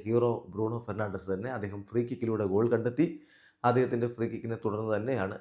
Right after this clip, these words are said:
രണ്ടാമത്തെ ഗോൾ ഉഗാട്ടയുടെ വക വരുന്നത്. എന്തായാലും, ആ, എവേർട്ടനു വേണ്ടി ബെറ്റോ പത്തൊമ്പതാമത്തെ മിനിറ്റിൽ തന്നെ അവരെ മുന്നിലെത്തിച്ചിരുന്നു. മുപ്പത്തിമൂന്നാമത്തെ മിനിറ്റിൽ ഡോസയുടെ ഗോൾ കൂടി വരുന്നു.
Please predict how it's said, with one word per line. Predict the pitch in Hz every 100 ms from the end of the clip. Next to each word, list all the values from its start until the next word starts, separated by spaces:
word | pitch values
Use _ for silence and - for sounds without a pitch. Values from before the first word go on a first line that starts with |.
| -
രണ്ടാമത്തെ | 104 104 120 117 113
ഗോൾ | 98 98 98 -
ഉഗാട്ടയുടെ | 110 107 110 107 98
വക | 92 92 95
വരുന്നത്. | 95 92 92 92 95 - _ _ - _ _ _ _
എന്തായാലും, | 120 135 160 156 143 127
ആ, | 120 117 110 110 107 - -
എവേർട്ടനു | 123 165 175 147
വേണ്ടി | 135 123 120 120 -
ബെറ്റോ | 95 113 117 - 127 - -
പത്തൊമ്പതാമത്തെ | 107 - 139 139 135 131 113
മിനിറ്റിൽ | 110 104 117 117
തന്നെ | 107 117 - - -
അവരെ | 95 104
മുന്നിലെത്തിച്ചിരുന്നു. | 95 104 120 113 117 117 123 143 - _ _ -
മുപ്പത്തിമൂന്നാമത്തെ | 139 139 139 127 123 127 131 -
മിനിറ്റിൽ | 120 113 104 110 107
ഡോസയുടെ | 110 113 113
ഗോൾ | 107 107 117
കൂടി | 117 117
വരുന്നു. | 104 107 117 190